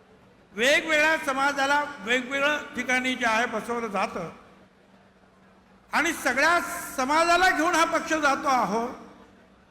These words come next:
हे चित्र जे आहे राज्यामध्ये निर्माण केलं जातं. मी आभारी आहे या आमच्या नेते मंडळीचा की अजितदादांच्या नेमणुकीनंतर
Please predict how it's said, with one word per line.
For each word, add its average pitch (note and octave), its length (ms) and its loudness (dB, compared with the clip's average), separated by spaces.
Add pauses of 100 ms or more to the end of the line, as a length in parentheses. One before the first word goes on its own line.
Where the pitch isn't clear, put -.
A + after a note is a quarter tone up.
(180)
हे D#4 140 2
चित्र F4+ 480 0
जे D4 120 0
आहे C#4 380 2 (560)
राज्यामध्ये C4 560 -2
निर्माण A#3 360 0
केलं G#3 240 -2
जातं. F3 380 -6 (1500)
मी G#3 120 -2
आभारी A#3+ 420 4
आहे A#3+ 560 0 (1040)
या A3 120 2
आमच्या B3+ 240 2
नेते C4 300 2
मंडळीचा C4 580 2 (1400)
की F#3+ 60 -8
अजितदादांच्या B3+ 840 2
नेमणुकीनंतर C#4 880 0